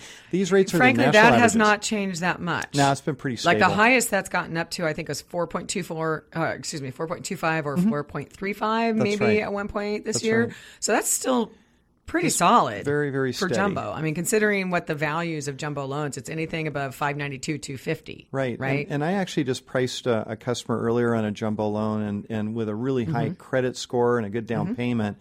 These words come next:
Speaker 2: Yeah.
Speaker 1: We were right around four percent, you know, so they're still really, really good.
Speaker 2: Pretty darn sweet.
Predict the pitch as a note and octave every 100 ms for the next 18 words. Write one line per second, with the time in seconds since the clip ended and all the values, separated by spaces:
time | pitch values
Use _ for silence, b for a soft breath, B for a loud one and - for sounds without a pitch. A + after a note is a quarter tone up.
0 | B B B C4+ D4+ D4+ A3+ A3 G#3+ F#3
1 | F#3 F3+ D#3 - F3+ E3+ - - D#3+ C#3+
2 | D3+ C4 C#4+ B3+ C#4 A#3 G3+ G3 F#3+ F#3+
3 | F#3 G3 - - A#3 A3+ A3 G#3+ - A#3
4 | G#3 - -